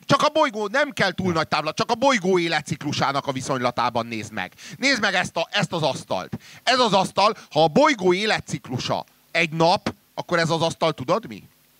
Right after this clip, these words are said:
Speaker 2: Egy másodperc se.
Speaker 1: Egy tized másodperc, egy villanás. Egy villanás. Nincs. Ez, ezek, ezek, ezek tudod mik? Gondolatok.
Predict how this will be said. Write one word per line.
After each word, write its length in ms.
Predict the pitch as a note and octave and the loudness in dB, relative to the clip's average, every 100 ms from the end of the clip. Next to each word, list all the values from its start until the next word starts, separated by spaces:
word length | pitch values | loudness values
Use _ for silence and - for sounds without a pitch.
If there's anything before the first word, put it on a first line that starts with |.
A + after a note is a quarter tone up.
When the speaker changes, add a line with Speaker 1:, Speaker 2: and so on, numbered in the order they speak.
| _ | _
Speaker 2:
Egy 160 | - B2+ | -6 0
másodperc 560 | D3 C#3+ C3 - A#2 | 0 0 0 0 -2
se. 380 | - C3 A#2 G#2+ _ _ _ _ _ _ _ _ | -2 0 0 -2 _ _ _ _ _ _ _ _
Speaker 1:
Egy 140 | E3+ | -4
tized 400 | - B3+ A#3+ F#3 | 0 2 4 2
másodperc, 680 | F3+ D3 D#3 - C#3 A#2 - | 0 -2 -2 -6 -6 -6 -4
egy 140 | E3 D3 | -6 -4
villanás. 760 | A#3+ A#3 D#3+ A#2 E2+ - - - _ _ _ _ _ _ _ _ _ _ _ _ | 0 4 2 0 -6 -6 -8 -10 _ _ _ _ _ _ _ _ _ _ _ _
Egy 180 | - D3 | -6 -4
villanás. 760 | E3+ B3 G3+ C3+ F2+ - - - _ _ _ _ _ _ _ _ _ _ _ _ _ _ | -2 2 2 0 -4 -8 -10 -14 _ _ _ _ _ _ _ _ _ _ _ _ _ _
Nincs. 420 | - D4 C#4+ - - - _ _ - - - - _ _ _ _ _ | -2 -2 -2 -4 -6 -6 _ _ -20 -20 -20 -20 _ _ _ _ _
Ez, 220 | - F3+ - _ _ _ | -4 -4 -4 _ _ _
ezek, 420 | E3+ E3+ F3+ - - _ _ - | 0 0 0 -4 -12 _ _ -4
ezek, 280 | E3+ F#3+ - - _ | -2 0 -4 -14 _
ezek 320 | - E3 F3 - | -6 -4 -4 -6
tudod 400 | - F3 B3 A#3 | -4 0 0 -2
mik? 300 | C3 - - | -10 -12 -4
Gondolatok. 760 | C#3 G3+ D3+ A#2+ F#2+ F2+ - | 0 0 0 -4 -6 -10 -14